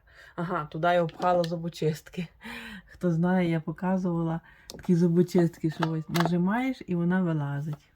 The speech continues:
Воно якраз там гарне місце йому знайшло. Прекрасно. Так що от така от лампа.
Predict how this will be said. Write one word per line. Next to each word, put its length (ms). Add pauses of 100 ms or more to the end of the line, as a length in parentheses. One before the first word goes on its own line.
(880)
Воно 220
якраз 280
там 160
гарне 300
місце 380
йому 240
знайшло. 540 (800)
Прекрасно. 640 (1300)
Так 200
що 260
от 140
така 280
от 260
лампа. 460